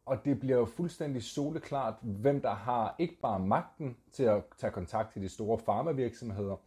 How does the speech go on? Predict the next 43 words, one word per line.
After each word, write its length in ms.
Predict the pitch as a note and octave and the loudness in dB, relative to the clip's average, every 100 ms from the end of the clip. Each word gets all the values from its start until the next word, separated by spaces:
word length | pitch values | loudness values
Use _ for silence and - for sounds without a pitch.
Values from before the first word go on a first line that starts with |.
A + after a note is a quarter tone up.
| _ _ - | _ _ 0
hvem 200 | A2 G#2+ | 2 4
der 100 | G2+ | 2
har 200 | G2+ G2+ | 0 0
magten 420 | G2+ A2+ - G#2 | 0 -2 -4 -6
til 220 | - A2 | 0 0
også 300 | G#2+ A2 A#2+ | 2 0 -2
at, 240 | F2 G2 - | 0 0 0
at, 100 | G2 - G2 | -2 -4 -2
at, 360 | F#2 F2+ F2 - - | 0 2 0 -2 -6
at 80 | G2 | -4
rent 180 | A2 - | -2 -2
faktisk 300 | G2 G2+ - F#2+ | -4 -4 -6 -8
at, 180 | F2+ - | -8 -10
at 60 | |
få 120 | - F#2+ | -8 -10
skaffet 400 | - D3+ - E3+ | -2 -2 0 0
de 60 | |
her 80 | B2+ | 2
vacciner, 420 | G2 G2 C3+ D#3+ | 2 0 0 0
men 240 | D3 A#2+ C3+ | 0 -2 0
også 340 | C#3+ F#3+ - _ _ | 0 0 -6 _ _
lige 160 | C3 E3+ | -2 -2
så 140 | G3 | -2
meget, 400 | D3 A#2 C3+ D3 A2 | -2 2 2 0 -2
hvem 380 | G2 D#3 - - | 4 4 4 -8
har, 340 | - C3+ G#2+ - _ _ B2 | -4 -2 -2 -10 _ _ -4
øh, 500 | A#2 A2 G#2 G2 F#2+ | -2 0 -2 -2 -2
hvem 160 | C3 | -4
har 200 | G#2+ C3 | -4 -4
det 160 | A#2 A#2+ | -2 -4
system 460 | B2+ A2+ - F3 - | -4 -6 -2 -2 0
og 60 | |
den 100 | - - | -2 -2
infrastruktur, 720 | E3+ F3+ F3 C#3 A2+ - A2 | -2 0 -2 -4 -6 -2 0
som 160 | G#2+ G2+ | 0 -4
kan 120 | G#2+ | 0
gøre, 220 | A2+ C#3 | 6 6
at 60 | D3+ | 6
man 100 | A2+ | -2
kan 140 | G#2 | -4
give 140 | - E3 | -4 -4
sin 180 | E3 A2+ | -4 -6
befolkning 680 | - D#3 D#3+ C3 A#2 G2+ | -4 0 0 0 -4 -4